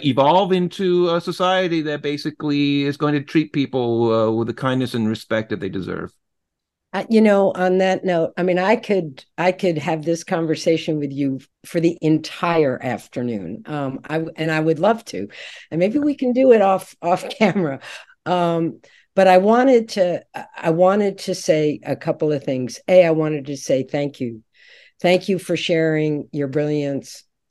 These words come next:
Speaker 2: Thank you for the work with the People's C D C. Thank you all for this book. Y'all <laughs> need to, yeah,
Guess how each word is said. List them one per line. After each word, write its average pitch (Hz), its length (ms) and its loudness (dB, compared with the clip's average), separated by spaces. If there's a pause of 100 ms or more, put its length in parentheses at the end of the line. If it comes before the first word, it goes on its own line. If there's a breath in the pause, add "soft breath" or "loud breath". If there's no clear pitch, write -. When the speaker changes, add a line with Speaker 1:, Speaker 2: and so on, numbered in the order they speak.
Speaker 2:
Thank 170 380 2
you 147 400 2 (300 soft breath)
for 165 120 2
the 156 120 6
work 156 300 2
with 160 120 2
the 147 80 -2
People's 151 420 -4
C 143 220 -2
D 135 140 -2
C. 139 460 -4 (600 loud breath)
Thank 240 320 2
you 202 120 8
all 180 240 6
for 185 160 -4
this 165 280 4
book. 175 460 4 (200)
Y'all 170 260 -4
<laughs> 190 80 -2
need - 160 -6 (120)
to, 165 180 2 (540 loud breath)
yeah, 165 180 -2